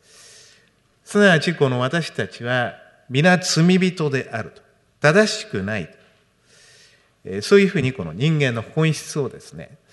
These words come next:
明らかにするわけであります。そうしますと、この、お、正しくないということになりますと、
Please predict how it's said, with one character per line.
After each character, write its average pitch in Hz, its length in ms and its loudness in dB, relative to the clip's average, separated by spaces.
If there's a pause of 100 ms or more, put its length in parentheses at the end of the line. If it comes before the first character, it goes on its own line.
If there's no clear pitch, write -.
(520)
明 131 220 0
ら 104 120 0
か 98 120 -8
に 113 440 -4
す - 180 -8
る 107 80 -4
わ 95 100 -4
け 90 140 -12
で 113 80 -4
あ - 20 -4
り 85 140 -10
ま - 100 -20
す。 - 200 -20 (1700)
そ 254 100 0
う 247 40 4
し 254 80 2
ま 233 100 4
す - 60 -4
と、 202 100 2
こ 190 120 0
の、 131 1040 -2
お、 - 60 -16
正 233 280 -2
し - 20 -10
く 196 140 0
な 190 100 4
い 170 100 0
と 143 100 -2
い 131 80 2
う 131 60 -4
こ 143 140 -6
と 135 100 -8
に 107 100 -4
な 98 80 -4
り 95 100 -8
ま 95 100 -8
す - 140 -16
と、 123 400 -6